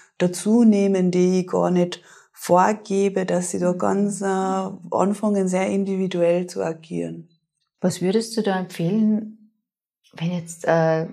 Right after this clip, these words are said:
Speaker 2: Tage hab, wo ich vielleicht nicht so motiviert bin, mich anzustrengen, ähm, oder es ist eine generelle Tendenz, ähm, wie, wie merke ich denn dann, soll ich dann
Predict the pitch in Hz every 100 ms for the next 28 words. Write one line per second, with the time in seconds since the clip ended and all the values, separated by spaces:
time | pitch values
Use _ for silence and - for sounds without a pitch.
0 | - 160 165 175 165 165 165 170 165 160
1 | 165 - - - _ _ - 180 - 196
2 | 196 202 190 180 180 185 185 190 190 185
3 | 180 180 175 170 190 - 180 180 180 180
4 | 175 - - - - - _ _ 175 170
5 | 160 - 165 170 165 165 170 175 180 190
6 | 180 180 175 185 170 170 175 175 - -
7 | - 170 165 160 160 - - _ _ 160
8 | 175 214 226 220 214 180 156 165 254 240
9 | 220 214 202 208 - - - 180 170 165
10 | 160 160